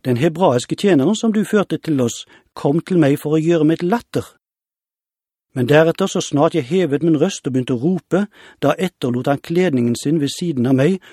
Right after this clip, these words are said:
og flyktet ut. Følgen var at så snart hans herre hørte de ord som hans hustru talte til ham, i det hun sa, «Slik og slik gjorde din tjener mot meg», blusset hans vrede opp.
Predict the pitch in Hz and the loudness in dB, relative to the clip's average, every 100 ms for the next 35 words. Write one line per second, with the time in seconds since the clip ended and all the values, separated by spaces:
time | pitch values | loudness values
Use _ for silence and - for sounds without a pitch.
0 | - 123 - 165 - 123 107 90 - - | -18 -14 -6 -6 -4 -10 -10 -14 -18 -20
1 | _ _ _ _ _ _ _ _ _ _ | _ _ _ _ _ _ _ _ _ _
2 | _ _ _ _ - - 196 180 185 156 | _ _ _ _ -20 -2 0 2 4 6
3 | 143 160 170 - - 170 139 160 160 185 | 6 6 2 0 -2 0 0 0 -2 0
4 | 180 143 131 196 180 - 160 196 214 175 | 0 0 0 -2 -2 -4 -4 0 0 0
5 | 139 170 165 165 190 175 - 151 175 170 | 0 0 2 0 -2 -4 -4 -2 2 2
6 | - 143 143 139 139 147 151 - 143 151 | 2 -2 0 2 2 2 -2 -4 0 2
7 | 151 - 143 151 139 _ _ - 131 151 | 2 2 2 2 -2 _ _ -10 -2 0
8 | 180 - 175 160 190 185 - 170 156 135 | -2 -4 -4 0 0 0 -2 0 0 2
9 | 156 - 165 147 160 156 160 196 170 - | 2 4 2 4 4 4 4 4 2 -6
10 | _ _ _ 135 117 165 185 - 165 165 | _ _ _ -12 -2 0 0 -4 -4 -2
11 | 170 143 156 170 151 139 - - | -2 0 2 4 2 -2 -8 -20